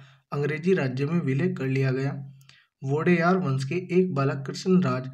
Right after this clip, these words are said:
द्वितीय को राजगद्दी पर बिठाकर मैसूर राज्य पर सहायक संधि लाद दी गई। इन कथनों में से कौन से कथन सही हैं? राइट आंसर होगा ऑप्शन डी, सभी।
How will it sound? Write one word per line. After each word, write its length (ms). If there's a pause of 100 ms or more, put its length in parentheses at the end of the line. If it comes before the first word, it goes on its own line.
(380)
द्वितीय 460
को 160
राजगद्दी 580
पर 160
बिठाकर 800
मैसूर 400
राज्य 280
पर 160
सहायक 360
संधि 320
लाद 240
दी 180
गई। 360 (320)
इन 200
कथनों 280
में 160
से 160
कौन 300
से 420 (240)
कथन 280
सही 220
हैं? 500 (2000)
राइट 200
आंसर 280
होगा 480
ऑप्शन 380
डी, 260
सभी। 680